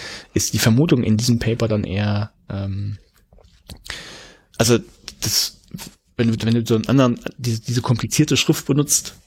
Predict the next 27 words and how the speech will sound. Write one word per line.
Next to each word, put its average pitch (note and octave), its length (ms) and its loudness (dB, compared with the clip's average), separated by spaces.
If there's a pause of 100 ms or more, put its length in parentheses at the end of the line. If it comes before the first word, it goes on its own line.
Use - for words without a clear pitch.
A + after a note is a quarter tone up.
(140)
oder F#2 340 -4
verschwommen, C3 760 0
setze - 320 -2
ich - 80 -6
jetzt G2+ 140 -2
mal E2+ 120 -4
gleich. G2+ 340 2
Wahrscheinlich G2+ 360 -4
ist - 100 -8
noch G2+ 80 -6
ein G#2+ 60 -10
bisschen G2 200 -2
was - 80 -4
anderes, A2+ 260 2
wenn A#2+ 80 2
man's A2 140 -2
genauer G#2 300 0
anguckt. G#2 480 -6
Aber, G2 580 -4
ähm, F#2 380 -6
dann G2 360 -10
steigerst A#2+ 400 2
du B2+ 40 2
zwar A#2 220 2
so B2 100 2
die, A2 300 0 (720)
ähm, G#2 420 -4